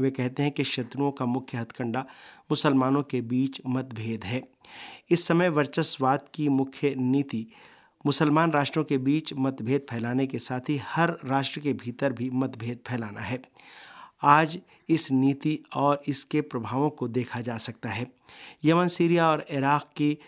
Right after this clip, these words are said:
दुखदाई घटनाएं इसके उदाहरण हैं।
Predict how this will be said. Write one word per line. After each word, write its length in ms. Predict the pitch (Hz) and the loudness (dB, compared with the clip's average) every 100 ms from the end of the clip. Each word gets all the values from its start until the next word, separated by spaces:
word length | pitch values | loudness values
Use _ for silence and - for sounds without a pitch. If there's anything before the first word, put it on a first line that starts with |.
| - - | -18 -2
दुखदाई 500 | 135 139 127 139 143 | 0 0 0 2 2
घटनाएं 540 | 120 107 - 127 131 | 0 -6 -4 -2 -2
इसके 440 | 135 139 - - 120 - | -4 -6 -4 -4 -6 -2
उदाहरण 420 | 131 117 107 110 | 0 0 -4 -8
हैं। 200 | 98 | -8